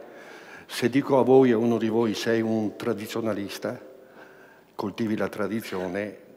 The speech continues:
non è che veicolo dei valori straordinari, anzi è sinonimo di vecchio, è sinonimo, se volete, di statico, di poco dinamico, di ottuso, di chiuso.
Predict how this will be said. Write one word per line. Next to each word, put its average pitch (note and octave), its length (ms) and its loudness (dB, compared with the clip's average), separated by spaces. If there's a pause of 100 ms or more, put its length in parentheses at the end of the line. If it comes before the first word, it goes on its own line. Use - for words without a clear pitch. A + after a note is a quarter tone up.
(140)
non A2 280 -4
è C3+ 140 0
che A#2 140 -4
veicolo G#2+ 440 -2
dei G#2+ 200 -2
valori A2 560 2
straordinari, G2 800 -6 (680)
anzi G#2+ 340 -2 (240)
è G2+ 120 -6
sinonimo G2 640 -2
di F#2 120 -6
vecchio, A2 520 -2
è G#2+ 40 -6
sinonimo, G#2 520 -6
se - 120 -14
volete, G2 280 -8
di E2+ 100 -14
statico, G#2+ 640 -4
di - 160 -16
poco - 240 -10
dinamico, G#2+ 640 -4
di G2+ 120 -8
ottuso, G#2 800 -8
di - 160 -18
chiuso. - 400 -14